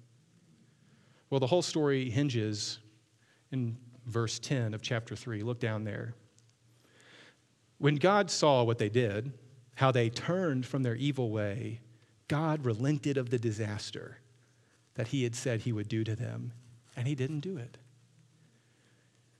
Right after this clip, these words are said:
Why did Jonah run away? When Jonah was on the banks of Joppa, he didn't want to go to Nineveh, not 'cause he was scared.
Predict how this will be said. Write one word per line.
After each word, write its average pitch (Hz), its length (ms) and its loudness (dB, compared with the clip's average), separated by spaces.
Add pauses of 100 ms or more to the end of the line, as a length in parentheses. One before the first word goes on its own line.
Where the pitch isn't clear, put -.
(200)
Why 160 460 2
did 139 160 0
Jonah 110 560 -2 (100)
run 113 180 0
away? 110 600 -10 (1500)
When 127 180 2
Jonah 175 640 2 (200)
was 120 120 -4
on 120 140 2
the 113 80 -2
banks 127 560 -2
of 117 80 -4
Joppa, 113 580 -8 (1600)
he 120 140 -2
didn't 147 300 2
want 160 140 0
to 151 40 0
go 139 140 0
to 120 80 0
Nineveh, 110 560 -4 (800)
not 185 180 0
'cause - 140 -2
he 123 80 -4
was 104 120 -6
scared. - 520 -8